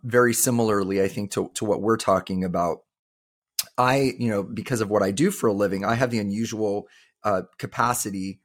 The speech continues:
or the unusual, uh, situation rather of,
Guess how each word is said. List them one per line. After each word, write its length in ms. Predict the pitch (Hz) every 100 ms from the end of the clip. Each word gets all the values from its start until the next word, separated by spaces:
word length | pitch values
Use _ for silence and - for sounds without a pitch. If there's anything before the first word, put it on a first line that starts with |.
| -
or 200 | 107 104
the 120 | 107
unusual, 640 | 104 117 107 104 95 92
uh, 180 | - 85
situation 640 | 80 - - 101 104 - 92
rather 360 | 90 85 82 - - - _
of, 260 | 117 110 101